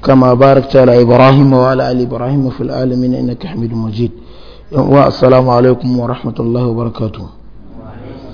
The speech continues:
A yau wannan safiya ta Asabar da izinin Allah za mu tashi a babi na takwas a cikin wannan littafi mai albarka Muwadda na Imam Malik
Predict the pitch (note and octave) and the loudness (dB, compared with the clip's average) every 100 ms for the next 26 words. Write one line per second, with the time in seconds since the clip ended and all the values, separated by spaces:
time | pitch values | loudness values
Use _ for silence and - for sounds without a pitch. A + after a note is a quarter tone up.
0 | - - - - - - - - - - | -16 -16 -18 -18 -18 -18 -18 -18 -18 -18
1 | - - C3+ C#3+ D3+ D3 C3+ D3 C#3+ C#3 | -18 0 4 6 8 6 6 4 6 4
2 | B2+ A2 C#3 B2+ - A#2 C3 B2+ B2 B2+ | 2 2 2 2 0 -2 0 0 0 -2
3 | A#2 B2+ B2 A#2 B2+ A#2+ A#2+ B2 A#2 B2 | -2 0 0 0 0 0 -2 -4 -4 -4
4 | A#2 B2+ A#2 - - G#2+ A2 B2+ A#2+ A2+ | -6 -6 -8 -10 -12 -10 -4 -4 -4 -6
5 | A2 G#2+ B2+ - B2+ - - G#2+ - - | -6 -8 -10 -6 -8 -8 -14 -14 -14 -10
6 | B2+ B2+ A#2 A2+ - B2+ A#2 G#2 G2+ A2+ | -8 -6 -8 -8 -8 -8 -8 -10 -10 -8
7 | B2 - A2 A#2 B2+ A2+ B2 B2+ B2 B2 | -8 -10 -8 -8 -8 -8 -6 -6 -6 -6
8 | B2 A#2+ A#2 B2 A#2+ | -8 -8 -8 -6 -8